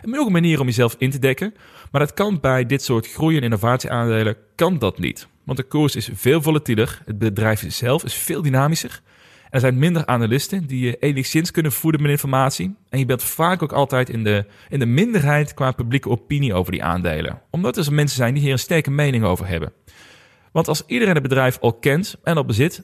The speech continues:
dan ben je eigenlijk al te laat. Dan zit je vaak in een volwassen fase met het bedrijf. Dan ben je niet echt meer in groei en innovatie aan beleggen. Dus je kunt niet vertrouwen op anderen die de due diligence voor jou doen. Je moet echt zelf aan de bak.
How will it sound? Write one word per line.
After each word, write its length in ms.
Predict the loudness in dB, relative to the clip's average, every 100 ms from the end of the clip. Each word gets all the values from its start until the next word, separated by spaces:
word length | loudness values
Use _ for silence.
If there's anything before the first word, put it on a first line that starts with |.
| -6
dan 180 | -4 0
ben 140 | 2
je 120 | 2
eigenlijk 420 | 0 -2 -2 -4 -4
al 240 | -2 0
te 100 | 0
laat. 340 | 0 0 -2 -2
Dan 260 | -2 -2 -6
zit 380 | -14 -6 -4 -2
je 80 |
vaak 360 | 0 2 2 0
in 80 | -2
een 60 |
volwassen 340 | 0 2 0 -2
fase 340 | 2 2 2
met 140 | 0 0
het 80 |
bedrijf. 400 | 0 2 2 0
Dan 220 | 0 -2 -2
ben 140 | -2
je 80 | 0
niet 200 | -2 -2
echt 220 | -2 -2
meer 340 | 0 0 0 0
in 180 | 0 0
groei 200 | -2 0
en 60 |
innovatie 480 | 0 0 0 0 -2
aan 60 | 0
beleggen. 340 | 0 0 -2 -10 -20 -20 -20 -20 -4
Dus 260 | -2 -2 -10 _ _
je 140 | -12
kunt 220 | -2 0
niet 200 | 0 -4
vertrouwen 540 | -6 -12 -8 0 2 2
op 160 | 2
anderen 540 | 0 2 2 -2 -4 -4
die 160 | -2
de 180 | 0 0
due 220 | 2 2
diligence 520 | 2 0 0 -2 -4 -4
voor 140 | 0
jou 140 | 2
doen. 240 | 2 0 -2
Je 80 | -2
moet 140 | -2
echt 140 | -2 -4
zelf 280 | 0 2 2
aan 80 |
de 60 | 0
bak. 300 | 0 -4